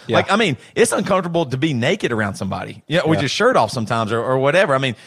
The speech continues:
Speaker 2: just that alone is a huge step. So, and then going on to actually have sex is huge. So I do think we should tell people more the reality of sex too, maybe.
Speaker 1: Yeah.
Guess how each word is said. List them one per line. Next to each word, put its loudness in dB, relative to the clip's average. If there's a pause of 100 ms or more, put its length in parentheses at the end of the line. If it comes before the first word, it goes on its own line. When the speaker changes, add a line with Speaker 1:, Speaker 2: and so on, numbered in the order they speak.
(140)
Speaker 2:
just 0
that 4
alone 2
is -4
a -2
huge -6
step. 0
So, 2
and 0
then -2 (100)
going 0
on -2 (100)
to -2
actually -4
have -2
sex -6
is -10
huge. -6
So -6 (280)
I -6
do 0
think -2 (880)
we 0
should -4
tell 0
people -2
more 0
the -4
reality -4
of -6
sex -6
too, -2
maybe. -6 (200)
Speaker 1:
Yeah. -2